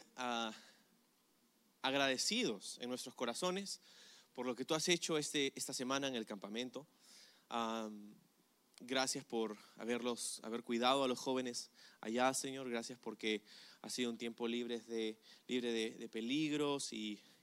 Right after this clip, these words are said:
y de accidentes y cosas, ah, graves, Señor. Tú has cuidado a todos y te agradecemos por eso,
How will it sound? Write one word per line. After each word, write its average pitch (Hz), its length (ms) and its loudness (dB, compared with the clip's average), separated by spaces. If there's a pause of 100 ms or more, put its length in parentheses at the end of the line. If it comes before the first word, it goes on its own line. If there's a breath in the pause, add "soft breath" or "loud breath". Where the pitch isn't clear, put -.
y 101 460 -6
de 107 140 -8
accidentes 135 640 0
y 110 60 -6
cosas, 123 420 -4 (100)
ah, 104 240 -8
graves, 123 360 0
Señor. 117 200 -6
Tú 123 160 0
has 117 100 0
cuidado 113 420 0
a 110 40 -4
todos 120 380 0
y 107 80 -8
te 104 120 -6
agradecemos 104 540 -2
por 104 220 -6
eso, 120 280 -6